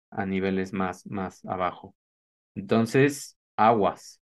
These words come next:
Ahí están las glándulas y todo lo que pasa. Ahora,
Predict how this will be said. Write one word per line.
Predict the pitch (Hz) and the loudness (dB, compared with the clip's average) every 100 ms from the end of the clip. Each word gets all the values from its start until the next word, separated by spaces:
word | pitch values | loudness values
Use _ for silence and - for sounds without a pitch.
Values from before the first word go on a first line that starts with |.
| _ _ _ | _ _ _
Ahí | 101 95 110 | -2 2 2
están | 110 120 113 | 4 2 2
las | 101 | 0
glándulas | 98 110 117 120 120 120 110 | 2 2 2 0 0 -2 -6
y | 104 | -4
todo | 113 107 | 2 2
lo | 107 101 | 2 -2
que | - | -4
pasa. | - 95 92 - - | -2 -2 -2 -8 -2
Ahora, | 104 120 120 120 | 4 6 6 2